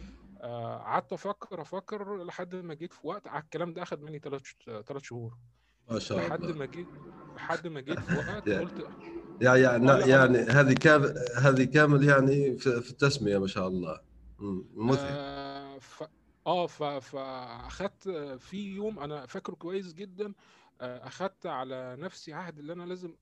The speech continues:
Speaker 1: النهاردة أخترع لنفسي اسم، لو أنا اتولدت من أول وجديد هسمي نفسي إيه؟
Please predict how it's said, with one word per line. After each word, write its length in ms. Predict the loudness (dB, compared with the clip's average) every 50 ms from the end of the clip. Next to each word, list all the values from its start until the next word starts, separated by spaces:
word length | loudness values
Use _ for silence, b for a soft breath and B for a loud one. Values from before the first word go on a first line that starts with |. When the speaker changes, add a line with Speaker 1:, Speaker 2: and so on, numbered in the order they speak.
| _ _ _ -14
Speaker 1:
النهاردة 600 | -12 -10 -8 -4 -4 -2 -2 -4 -4 -8 -10 -10
أخترع 400 | -10 -16 -18 _ -8 -6 -6 -6
لنفسي 460 | -6 -8 -10 -12 -14 _ -16 -18 -16 -16
اسم، 200 | -18 -16 -16 -14
لو 140 | -12 -10 -8
أنا 80 | -8
اتولدت 440 | -8 -10 -10 -14 -14 -14 _ _ -18
من 140 | -16 -14 -10
أول 140 | -10 -10 -10
وجديد 240 | -12 -12 -14 -18 -20 _ -18
هسمي 440 | -18 -18 -16 -14 -16 -14 -14 -16 -16
نفسي 280 | -16 -16 -18 -18 -20 -20
إيه؟ 120 | -20 _